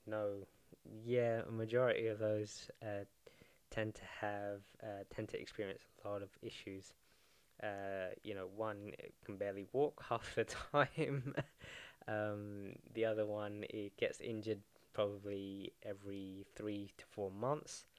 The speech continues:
uh, sometimes quite severely. It has been doing so for many years. Um, you know, I know another one who has, uh, f-, finds a little bit of challenge with, you know,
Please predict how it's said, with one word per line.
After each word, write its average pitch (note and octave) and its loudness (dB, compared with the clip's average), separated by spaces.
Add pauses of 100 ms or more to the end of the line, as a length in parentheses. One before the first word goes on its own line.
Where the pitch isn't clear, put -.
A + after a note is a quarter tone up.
(460)
uh, F#2+ -2
sometimes F#2+ -6
quite - -12
severely. A#2 0 (840)
It - -12
has G#2 2
been G2+ 0
doing G2 0
so F#2+ -4 (180)
for F#2 -2 (140)
many G2+ -4
years. G#2+ 2 (640)
Um, F#2+ -6 (240)
you G2+ -6
know, F#2 -8
I F#2+ -10
know G2+ -4
another G2+ -4
one G2 -4 (360)
who G2 -4 (640)
has, G2+ 0 (500)
uh, F2+ -2
f-, - -18
finds G2 -6
a - -8
little G#2 2
bit - 2
of - -4
challenge G2+ -6
with, G2 -4 (760)
you G#2+ 0
know, F#2+ -2